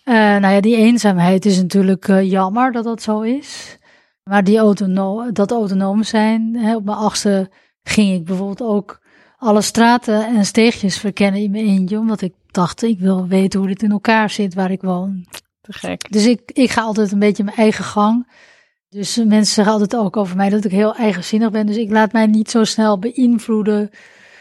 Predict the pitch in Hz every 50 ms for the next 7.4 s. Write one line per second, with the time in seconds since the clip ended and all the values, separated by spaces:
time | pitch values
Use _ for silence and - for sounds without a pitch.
0 | - - _ _ - 185 208 208 208 208 208 208 208 202 214 226 - 233 240 214
1 | 202 208 202 202 202 202 196 196 196 196 202 208 208 196 190 - _ _ _ _
2 | 214 196 202 226 226 214 208 190 - - 185 185 202 240 240 214 190 - _ 254
3 | - - 262 247 202 170 185 208 208 190 220 202 202 208 208 214 214 - - -
4 | 226 214 208 208 - - 269 233 214 208 202 - - - 208 196 - 214 196 185
5 | - - 208 214 - - 247 226 214 214 202 - - 240 233 214 196 180 214 214
6 | 208 196 190 226 226 214 214 190 202 220 220 196 - 196 196 190 202 220 233 220
7 | - - 196 190 190 208 208